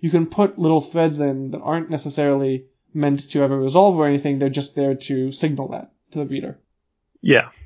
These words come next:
Speaker 2: Yeah, uh, I, I don't know. Signaling to readers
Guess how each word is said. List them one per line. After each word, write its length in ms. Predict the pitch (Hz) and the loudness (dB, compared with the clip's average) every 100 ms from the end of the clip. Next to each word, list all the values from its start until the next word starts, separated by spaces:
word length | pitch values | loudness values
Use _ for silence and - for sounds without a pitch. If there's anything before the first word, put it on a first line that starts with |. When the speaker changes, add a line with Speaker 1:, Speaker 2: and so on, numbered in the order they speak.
| _ _ _ _ - _ | _ _ _ _ -20 _
Speaker 2:
Yeah, 320 | 202 208 190 - | 6 8 6 4
uh, 40 | |
I, 320 | 185 151 170 175 _ - 170 | 4 4 2 -2 _ -20 -16
I 120 | - 165 | 0 2
don't 100 | 127 | 2
know. 120 | 123 | -2
Signaling 440 | - 190 190 175 | -2 2 2 2
to 120 | - 143 | 0 0
readers 540 | 123 123 113 - - | 2 2 2 -4 -8